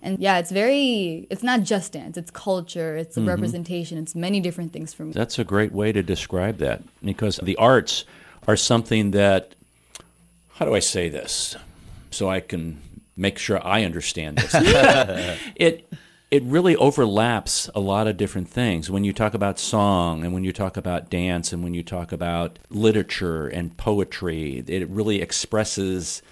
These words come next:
Speaker 2: the feelings of what are happening at the time. And to understand another, what I would say another culture,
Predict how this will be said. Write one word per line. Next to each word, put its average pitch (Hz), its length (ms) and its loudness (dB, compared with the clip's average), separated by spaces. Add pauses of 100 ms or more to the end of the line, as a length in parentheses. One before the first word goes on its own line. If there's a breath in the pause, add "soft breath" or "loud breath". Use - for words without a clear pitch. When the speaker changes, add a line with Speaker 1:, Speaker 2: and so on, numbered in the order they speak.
(180 loud breath)
Speaker 2:
the 98 80 -4
feelings 117 680 2
of 92 160 -4
what 98 180 2
are 92 100 2
happening 87 520 -2
at 80 120 -6
the 82 60 -4
time. 73 720 -8
And 90 520 -4
to 107 180 6
understand 107 520 4
another, 101 480 4 (100)
what 98 100 2
I 104 80 6
would 107 100 4
say 98 160 4
another 95 260 2
culture, 104 560 -2